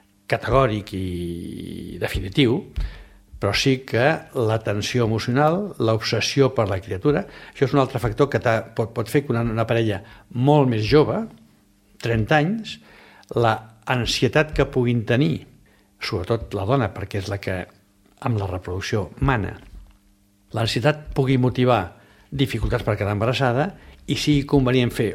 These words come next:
un estudi, si més no bàsic, per explicar-los quin problema hi ha o quin problema no hi ha i explicar estratègies per aconseguir de manera senzilla que es quedi embarassada.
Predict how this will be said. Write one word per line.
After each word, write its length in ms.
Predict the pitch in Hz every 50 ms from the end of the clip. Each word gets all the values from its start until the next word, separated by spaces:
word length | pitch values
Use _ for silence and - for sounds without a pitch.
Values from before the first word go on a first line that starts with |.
| - - 135
un 100 | 123 98 95
estudi, 400 | - - - 175 156 147 185 -
si 120 | - 107
més 180 | 101 98 95 98
no 100 | 90 90
bàsic, 480 | 120 147 - - - - - - - - - _ - - - - - - - - - -
per 140 | - 113 101 95 - - - - - -
explicar-los 560 | - - - - 110 101 - 123 117 104 - - 143 -
quin 260 | - - 135 127 120 104 -
problema 320 | 95 90 98 98 98 -
hi 80 | 98 117
ha 80 | 123 - - - -
o 60 | -
quin 260 | - - 160 143 127 - -
problema 320 | 101 90 95 92 92 98
no 80 | 117 143
hi 120 | 143 127 127
ha 80 | 160 208 - - - - - - - _ -
i 60 | 113
explicar 340 | - - - 110 - - 113
estratègies 540 | - - - 131 113 - 110 101 101 147 - -
per 120 | 120 110
aconseguir 500 | - 98 98 92 - 104 90 107 123 - - - -
de 140 | - 117 101
manera 280 | 98 101 117 117 107 -
senzilla 600 | - - 104 95 - - 139 117 98 - - 202 - - - _ _ _ _ _ _ _ _ _ _ _ _ _ - - - -
que 80 | - -
es 80 | - -
quedi 140 | - 95 82 76
embarassada. 540 | 76 78 - - - - - - _ -